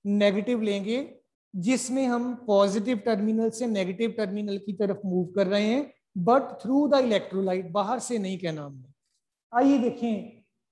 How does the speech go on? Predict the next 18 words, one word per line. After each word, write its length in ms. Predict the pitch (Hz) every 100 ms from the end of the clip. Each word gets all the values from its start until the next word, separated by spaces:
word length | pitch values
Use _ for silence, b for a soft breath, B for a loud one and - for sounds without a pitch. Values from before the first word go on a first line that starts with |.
| _
ये 280 | 226 254 262
loop 340 | 254 247 247 247 185
one 260 | 208 214 220
बोल 240 | 202 185
देता 220 | 170 -
हूं 120 | 185 185
मैं 140 | 185
इसको, 280 | 180 - 185
ये 200 | 185 202
वाला 260 | 196 185 175
जो 160 | 170
है, 160 | 165 208 285 _ _ _ _ -
इसमें 360 | 240 240 254 262
मैंने 280 | 254 247 247
ऐसे 320 | 226 220 254
clockwise 920 | 247 220 202 208 220 233 233 240 185 233 214 202 220 _ _ _ _ _ -
sense 440 | - 214 214 214
में 440 | 226 220 196 202